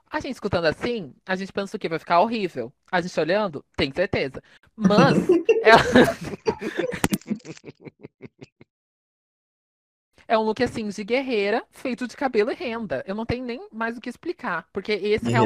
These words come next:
Speaker 1: realmente, vocês
Speaker 2: viking.
Speaker 1: têm que parar de fazer o que vocês estão fazendo pra ver.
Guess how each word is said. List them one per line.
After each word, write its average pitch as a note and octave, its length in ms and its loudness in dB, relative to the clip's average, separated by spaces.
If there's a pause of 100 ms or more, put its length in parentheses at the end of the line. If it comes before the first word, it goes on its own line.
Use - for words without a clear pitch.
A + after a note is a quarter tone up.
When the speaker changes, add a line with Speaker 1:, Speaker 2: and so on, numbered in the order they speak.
Speaker 1:
realmente, C3 220 2
vocês - 220 2
Speaker 2:
viking. G#3+ 60 6
Speaker 1:
têm A3+ 120 2
que A#3 120 -4
parar G#3 520 4 (340)
de A#3 120 -4
fazer G#3+ 220 4
o G3 60 0
que - 80 -12
vocês G3 200 -2
estão A#3 160 -4
fazendo A3 300 -4
pra A3+ 200 2
ver. G3 280 -6